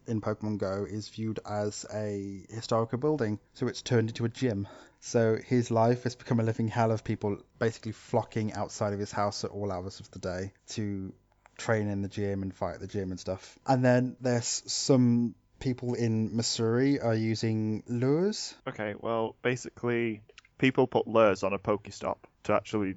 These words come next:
Speaker 2: lure people there so that they could then rob them of their phones. Like, at gunpoint, I believe it was. So that's a bit scary.
Speaker 1: There's now been so many advertising campaigns. Some well-known company who's got a, a campaign about "Don't play Pokemon Go and drive at the same time."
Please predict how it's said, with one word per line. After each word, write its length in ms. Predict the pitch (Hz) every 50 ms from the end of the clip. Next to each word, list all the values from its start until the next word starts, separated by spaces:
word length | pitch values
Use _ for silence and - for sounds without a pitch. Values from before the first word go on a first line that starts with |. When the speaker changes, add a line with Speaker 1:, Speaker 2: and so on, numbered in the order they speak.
| - 101
Speaker 2:
lure 280 | 101 104 101 95 95
people 340 | - - 101 92 - 90 90
there 320 | 85 95 87 82 80 - - _ _ _ _ _ _
so 160 | - - 98 90
that 60 | 82
they 80 | 90 92
could 200 | - - 92 - -
then 240 | - 92 90 87 85
rob 240 | 90 92 87 - -
them 160 | - 92 90
of 120 | 87 -
their 140 | - - 87
phones. 520 | - - 90 85 80 87 87 - - - _ _ _ _ _ _ - _ _ _ _
Like, 180 | - 90 90 -
at 200 | - 95 - -
gunpoint, 460 | - - 92 90 82 - 92 95 - -
I 60 | 98
believe 280 | - 98 95 98 -
it 80 | - -
was. 300 | 101 95 90 - - - _
So 220 | - - 113 107
that's 240 | 107 110 107 - -
a 60 | 107
bit 200 | - 101 101 - - _ _
scary. 460 | - - - - 92 95 98 104 - - - -
Speaker 1:
There's 300 | 135 131 127 123 - -
now 180 | 135 127 123 120
been 400 | 123 131 120 120 117 113 110 -
so 200 | - - - 127
many 200 | 127 127 127 120
advertising 640 | - 113 120 117 123 120 - 120 110 107 107 110 107
campaigns. 840 | 101 - 110 107 107 104 - 117 110 110 104 104 104 101 - - - -
Some 440 | - - - 139 156 147 123 104 - _ _ - - 110
well-known 600 | 117 123 120 120 117 113 110 110 110 107 107 107
company 560 | - 117 110 110 - - 104 95 95 98 98
who's 200 | 104 110 107 101 -
got 140 | - - -
a, 220 | - 101 101 - -
a 40 | -
campaign 440 | - - 101 101 - 107 104 101
about 300 | 98 95 104 98 - -
"Don't 220 | - 107 101 101 -
play 140 | - - 107
Pokemon 360 | 101 - 104 98 101 101 101
Go 160 | - 101 101 98
and 100 | 98 95
drive 260 | - 92 98 101 95
at 60 | -
the 60 | -
same 180 | - - 92 95
time." 280 | - 98 98 98 95